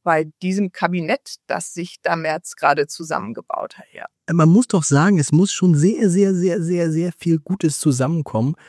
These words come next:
Speaker 2: damit das funktioniert. Also klar, wenn tatsächlich der Ukraine-Krieg jetzt in den nächsten zwei, drei Wochen zu Ende sein sollte, was wir alle hoffen, wovon man nicht ausgehen kann,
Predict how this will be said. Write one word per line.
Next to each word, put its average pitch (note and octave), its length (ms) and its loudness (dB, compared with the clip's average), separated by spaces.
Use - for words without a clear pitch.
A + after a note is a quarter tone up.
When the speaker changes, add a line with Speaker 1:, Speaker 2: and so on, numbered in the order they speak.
Speaker 2:
damit C3+ 340 2
das C#3+ 160 -2
funktioniert. A#2+ 600 0
Also A#2+ 260 2
klar, G2+ 380 -4
wenn D3+ 280 2
tatsächlich B2 500 -2
der D#3 120 -4
Ukraine-Krieg B2 840 0
jetzt - 200 -4
in B2+ 60 2
den A2+ 120 4
nächsten A#2+ 320 2
zwei, A#2+ 200 0
drei A#2 160 -4
Wochen A2+ 220 0
zu - 80 -6
Ende A2+ 180 2
sein G#2 180 0
sollte, G2+ 220 0
was D3 160 2
wir - 100 4
alle C#3+ 160 4
hoffen, D3+ 280 2
wovon C3+ 300 2
man B2 100 2
nicht B2 140 0
ausgehen A#2 320 -2
kann, G#2+ 200 -2